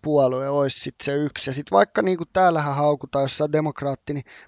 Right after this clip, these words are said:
Bernie Sandersia haukutaan sosialistiksi tai kommunistiksi tai milloin miksi, niin, niin kyllä mä näen kuitenkin, että, että vaikka mä oon Suomessa oikeistolainen,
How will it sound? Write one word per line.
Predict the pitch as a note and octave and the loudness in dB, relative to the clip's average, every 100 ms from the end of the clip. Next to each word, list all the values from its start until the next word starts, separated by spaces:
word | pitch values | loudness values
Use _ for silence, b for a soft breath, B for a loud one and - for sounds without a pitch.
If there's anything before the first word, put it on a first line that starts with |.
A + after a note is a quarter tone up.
| - | 2
Bernie | D#3 D#3 | 4 4
Sandersia | D3 D#3 D3+ C#3+ C3+ - C3 | 2 0 2 2 0 -2 -2
haukutaan | B2+ C3+ B2+ C#3+ | -2 -2 -2 -2
sosialistiksi | C3 D3 C3 B2+ B2 B2 C#3 - | 0 -2 0 -4 -4 -8 -12 -8
tai | C#3+ C#3 | -6 -4
kommunistiksi | D3 C#3 C#3 C#3 C3 - - | -4 -6 -6 -8 -10 -12 -14
tai | - C#3 | -8 -8
milloin | C#3 C#3 C3+ | -6 -8 -8
miksi, | D3 C#3+ - - B B B B - | -8 -8 -10 -10 B B B B -12
niin, | C3 B2+ - | -10 -10 -12
niin | C3 C3 - _ _ | -12 -12 -14 _ _
kyllä | - D3+ | -4 -2
mä | D3+ | 0
näen | D3+ D3 C#3 | 2 0 0
kuitenkin, | E3 E3+ D3 C3 B2 B2+ | 2 4 4 0 -2 -6
että, | - - C#3+ _ - | -6 -8 -10 _ -16
että | - - C3+ | -12 -10 -4
vaikka | D3 - | -2 -2
mä | C#3+ | -6
oon | C#3 | -4
Suomessa | C#3+ F3+ D#3 C3+ - - | 2 6 6 4 -6 -6
oikeistolainen, | D3+ C#3 B2 B2+ B2 - B2+ C3 C3+ C3+ C3+ | -2 -2 -2 -2 -2 -4 -6 -4 -6 -8 -12